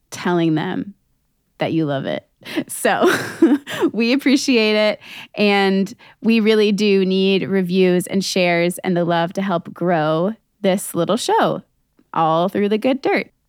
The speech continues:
And we appreciate it so much. So thank you for being here, and thank you for sharing and reviewing. Anyways, moving on to today's episode. <laughs> Mom, would you like to help introduce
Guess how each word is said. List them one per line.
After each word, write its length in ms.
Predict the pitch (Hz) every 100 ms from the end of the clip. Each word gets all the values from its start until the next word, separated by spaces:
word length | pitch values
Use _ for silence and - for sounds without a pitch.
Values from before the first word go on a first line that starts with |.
| _
And 520 | 226 220 220 220 220
we 140 | 220 208
appreciate 320 | 196 190 180
it 120 | -
so 80 | -
much. 280 | - - -
So 120 | - 190
thank 220 | 214 208
you 60 |
for 120 | 220 214
being 220 | 202 190
here, 420 | 208 190 175 175
and 160 | - 180
thank 180 | 185 180
you 80 | 190
for 140 | 185
sharing 480 | - 170 165 190 -
and 200 | 185 -
reviewing. 640 | - - - - - 208 - _ _ _ _ _ _
Anyways, 560 | 359 233 170 170 220 -
moving 320 | 285 349 233
on 160 | 175
to 120 | 190 202
today's 360 | 208 180 156
episode. 680 | 160 - - 165 160 208 320 - 240 277
<laughs> 320 | - - _
Mom, 300 | 233 277 175
would 160 | 175 196
you 60 | 196
like 180 | 202
to 80 | 208
help 220 | 226 196
introduce 720 | - 185 175 196 175 190 -